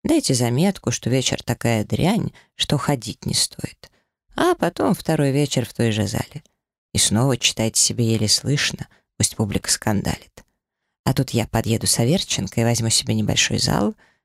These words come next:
в газетах пропечатаю огромный успех. Тогда вы позовете Гуськина и скажете:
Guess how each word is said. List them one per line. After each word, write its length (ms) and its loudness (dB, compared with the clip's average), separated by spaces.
в 80 -2
газетах 480 0
пропечатаю 760 0
огромный 480 0
успех. 640 -8
Тогда 320 0
вы 80 2
позовете 480 0
Гуськина 540 0
и 40 2
скажете: 680 -4